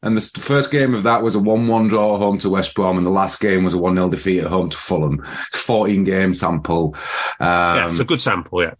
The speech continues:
Speaker 1: Very good sample, and we were regarded it. Well, I think we lost five or six games in a row.
Speaker 2: Six games in a row at home we lost.
Speaker 1: Yeah, <laughs> after, after, what was it, a sixty-eight or
Speaker 2: Yeah,
Speaker 1: seventy?
Speaker 2: sixty-eight, yeah, sixty-nine game. They lost a record to, lost it to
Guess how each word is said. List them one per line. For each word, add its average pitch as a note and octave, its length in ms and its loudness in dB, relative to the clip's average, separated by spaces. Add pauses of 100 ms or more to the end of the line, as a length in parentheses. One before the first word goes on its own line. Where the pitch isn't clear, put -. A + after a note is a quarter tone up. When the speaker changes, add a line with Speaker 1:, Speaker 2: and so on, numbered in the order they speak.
(160)
Speaker 1:
Very D3 260 0
good G2+ 160 -2
sample, F2 480 -2
and F#2 340 2
we F#2 160 2
were F2+ 240 0 (880)
regarded G2 560 0
it. G#2 80 -2
Well, D#3+ 240 2
I D3 80 2
think F3 160 0
we D3+ 80 2
lost C#3 180 0
five C#3 360 2
or G2+ 100 2
six - 320 -4
games B2+ 360 2
in B2 60 2
a B2 40 4
row. B2 80 4
Speaker 2:
Six - 240 0
games E3+ 360 2
in D#3 100 2
a D3 40 2
row C3+ 200 2
at A2 100 -2
home F2 240 0
we F2 100 -2
lost. C3 340 0
Speaker 1:
Yeah, E3 120 2
<laughs> - 300 0
after, D#3 360 0
after, D3+ 640 0
what C3 200 2
was C3 100 2
it, A#2 120 2
a A#2 40 -2
sixty-eight C3+ 580 0
or G#2 120 2
Speaker 2:
Yeah, G#2 120 2
Speaker 1:
seventy? A2+ 140 0
Speaker 2:
sixty-eight, C3 480 0
yeah, A#2 120 2
sixty-nine B2+ 400 0
game. A2 240 0
They G#2+ 160 0
lost C3 260 0
a C3+ 60 0
record B2+ 300 -2
to, A#2+ 80 -2
lost C3 260 0
it C#3+ 120 -4
to B2+ 80 -10